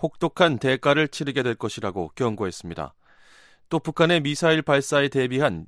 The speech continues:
외교적, 군사적 대응 태세를 강화하고 있습니다. 서울에서 김한용 기자가 보도합니다.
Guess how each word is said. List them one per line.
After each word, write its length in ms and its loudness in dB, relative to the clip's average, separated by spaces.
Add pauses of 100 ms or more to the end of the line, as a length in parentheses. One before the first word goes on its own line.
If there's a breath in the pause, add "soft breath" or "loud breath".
외교적, 640 0 (240)
군사적 640 -2
대응 320 0
태세를 520 -4
강화하고 480 -6
있습니다. 480 -16 (440)
서울에서 540 2
김한용 480 0
기자가 380 -6
보도합니다. 680 -10